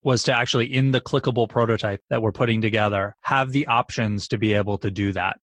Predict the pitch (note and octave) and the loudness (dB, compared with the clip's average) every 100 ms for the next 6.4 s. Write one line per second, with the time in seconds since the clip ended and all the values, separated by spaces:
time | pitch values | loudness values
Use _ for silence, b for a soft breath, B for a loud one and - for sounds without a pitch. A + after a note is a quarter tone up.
0 | - A#2 A#2 C#3 B2 B2+ C#3 D#3+ D3+ C#3+ | -2 0 2 2 4 2 2 0 2 2
1 | B2+ A#2+ A#2 A2 B2 A#2+ G#2+ A2+ A2 A2 | 2 2 0 0 0 0 2 2 2 0
2 | G#2+ G#2 - _ _ A2 G#2+ G#2 A2 - | -2 -8 -12 _ _ -2 0 2 0 0
3 | A#2+ A2+ G#2 A2+ G#2 - A2 G#2 G2+ A2 | 0 0 0 0 -2 -2 -2 0 0 -2
4 | G#2 G#2+ G#2+ A2 - A2 G#2 _ - F#3 | -4 -4 -4 -6 -6 -6 -6 _ -4 -2
5 | F3 D#3+ C#3+ A#2 G2+ A2 G#2 A2+ - _ | 0 0 0 -2 -2 -4 -4 -6 -12 _
6 | _ _ A#2 A2 | _ _ 0 0